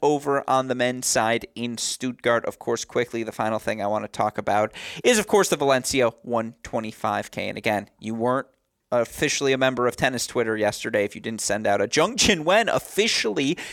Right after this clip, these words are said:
in the top fifty, the nineteen-year-old now the highest ranked Chinese woman in the world. But guess what, folks? All that's true. And of course, Zheng Qinwen now down to number fifty-one in the live rankings, but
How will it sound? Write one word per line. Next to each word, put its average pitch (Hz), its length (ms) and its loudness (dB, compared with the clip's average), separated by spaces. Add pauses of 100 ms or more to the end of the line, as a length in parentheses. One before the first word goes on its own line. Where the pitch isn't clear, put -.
(120)
in 135 160 0
the 156 80 0
top - 320 0
fifty, - 420 -4
the 104 120 -4
nineteen-year-old 135 720 -2
now 113 160 2
the 120 100 -6
highest - 560 -6
ranked 120 260 -2
Chinese 120 480 -4
woman 113 280 -4
in 139 100 -6
the 151 60 0
world. 240 260 2
But 147 100 -2
guess 208 220 2
what, 262 140 4
folks? 208 340 2 (400)
All 247 160 8
that's 247 260 4
true. 220 360 2 (340)
And 147 80 -8
of - 60 -16
course, 170 200 2
Zheng 170 200 2
Qinwen 151 380 2
now 143 200 6
down 135 340 4
to - 120 -4
number 127 160 2
fifty-one 127 720 -2
in 139 200 -4
the 120 120 2
live 123 400 2
rankings, 123 440 -4
but 113 180 0